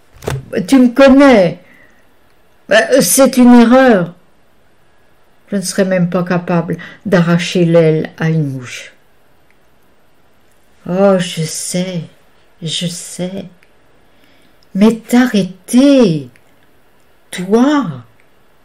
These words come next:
c'est tellement. Elle n'a pu terminer sa phrase,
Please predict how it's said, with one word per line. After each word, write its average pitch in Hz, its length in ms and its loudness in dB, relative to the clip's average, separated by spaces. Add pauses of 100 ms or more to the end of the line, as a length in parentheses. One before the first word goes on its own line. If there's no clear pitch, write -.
(440)
c'est - 400 -4
tellement. 214 880 -2 (1900)
Elle 196 160 -4
n'a 190 120 -2
pu 175 200 -12
terminer 165 440 -4
sa 165 200 -8
phrase, 170 520 -12